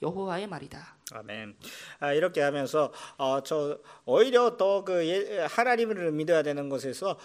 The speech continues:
Speaker 2: 어, 우상 숭배하여, 어, 하고 있는 행동, 모든 것을 오히려, 오히려 손소가 돼야 되는데, 거룩한 것이 돼야 되는데 오히려 더러워졌던, 어, 강도의 소굴이, 예, 됐다.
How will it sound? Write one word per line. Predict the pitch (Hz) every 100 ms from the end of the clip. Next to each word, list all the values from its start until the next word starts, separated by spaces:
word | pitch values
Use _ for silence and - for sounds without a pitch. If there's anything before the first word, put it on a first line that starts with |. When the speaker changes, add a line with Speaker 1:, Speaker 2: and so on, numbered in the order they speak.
| -
Speaker 2:
어, | 143 147
우상 | 175 202 196
숭배하여, | 190 185 175 170 180 - -
어, | 156 147
하고 | 143 208 202 180
있는 | 175 180 165
행동, | 185 175 165 139 - -
모든 | 156 170 202
것을 | 190 185 160 131 -
오히려, | 202 226 247 220 220 202 - - -
오히려 | 175 233 262 254 247
손소가 | 240 - - - 349 370 359 - 247 147
돼야 | 143
되는데, | 131 131 131 131 -
거룩한 | - 320 294 226 175
것이 | 139 143
돼야 | 135 131
되는데 | 127 131 165 233 -
오히려 | 254 311 302 302
더러워졌던, | - 185 262 294 220 165 127 107 - -
어, | - -
강도의 | - 220 240 254 349 320 202 135
소굴이, | - 277 285 330 165 117 - -
예, | 143 135
됐다. | - - 147 143